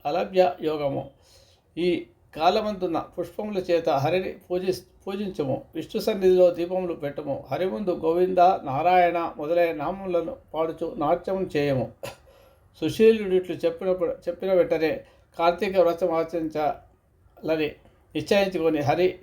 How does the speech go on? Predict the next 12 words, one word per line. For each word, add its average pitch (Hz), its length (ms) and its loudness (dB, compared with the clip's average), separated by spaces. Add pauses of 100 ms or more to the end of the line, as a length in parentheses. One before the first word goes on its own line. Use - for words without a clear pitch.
తన, 143 240 -4 (1080)
నిశ్చయించిన 190 520 2
వేరి 156 360 0 (340)
హరి 190 180 2
తన 185 220 2
భక్తులను 160 600 -2 (360)
ఆపత్తులను 180 640 -2 (140)
లేక 175 260 4
రక్షించుట 170 600 -4
కొరకు 156 380 -2
తన 147 140 -8
వెయ్యి 156 500 2